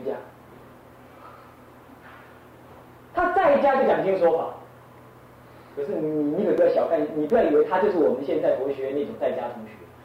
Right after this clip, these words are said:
那是错了。他完全过出家的生活，因为他老爸不让他出家，他老爸学是，是儒家的，儒门的，不知道是哪一位学者，家学渊源，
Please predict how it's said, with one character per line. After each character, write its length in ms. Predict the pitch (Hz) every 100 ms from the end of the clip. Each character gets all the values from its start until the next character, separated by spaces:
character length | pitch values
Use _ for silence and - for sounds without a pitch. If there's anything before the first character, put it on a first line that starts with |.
| - -
那 180 | 214 143
是 120 | 143
错 220 | 151 -
了。 60 | - - - - - -
他 80 | 339
完 200 | 302 311
全 140 | 311
过 160 | 311 262 226
出 120 | 226
家 120 | 214
的 140 | 185
生 120 | 180 180
活， 200 | - 226 -
因 80 | 190
为 40 |
他 60 | -
老 220 | - - -
爸 160 | - -
不 60 |
让 100 | - -
他 120 | -
出 120 | - - -
家， 80 | - - - - -
他 60 | 214
老 160 | -
爸 220 | - -
学 400 | - - - - - - - - -
是， 140 | - 220 - - -
是 80 | 208 - 139
儒 120 | 139 120 117
家 120 | -
的， 160 | - 120 117 120
儒 80 | 110
门 220 | 110 123
的， 80 | - - - - -
不 60 | 240
知 40 |
道 60 | 214
是 80 | 220 208 - - -
哪 60 | - -
一 40 |
位 60 | 190
学 300 | - - -
者， 60 | - - - - - - - - - - - - - - -
家 220 | 180 -
学 80 | 165
渊 320 | 170 165
源， 80 | 151